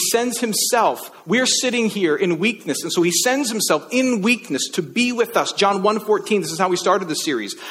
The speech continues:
"The Word became flesh and dwelt among us." Maybe this has never hit you before, but this is,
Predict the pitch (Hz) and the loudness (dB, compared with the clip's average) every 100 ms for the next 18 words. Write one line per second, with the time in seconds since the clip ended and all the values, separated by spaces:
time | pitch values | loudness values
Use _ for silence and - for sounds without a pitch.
0 | - - 160 160 233 190 208 - 185 151 | -4 0 4 4 2 0 -6 -2 0 0
1 | - - 170 180 226 185 - - - - | -4 -8 0 2 2 0 -2 -4 -6 -12
2 | - - 170 156 139 147 175 214 - - | -18 -6 -2 -2 0 2 4 4 0 -12
3 | - - 160 151 151 160 214 220 196 - | -20 -2 0 0 -2 2 4 4 4 2
4 | 110 78 - - - - _ _ _ _ | -4 -6 -8 -10 -12 -18 _ _ _ _
5 | _ _ _ _ _ _ _ _ _ _ | _ _ _ _ _ _ _ _ _ _
6 | 117 214 277 262 185 156 175 190 196 190 | -2 0 2 0 -2 0 2 2 0 -2
7 | 165 131 - 117 113 - 247 277 214 | -4 -8 -4 -4 -4 -2 -2 -2 -6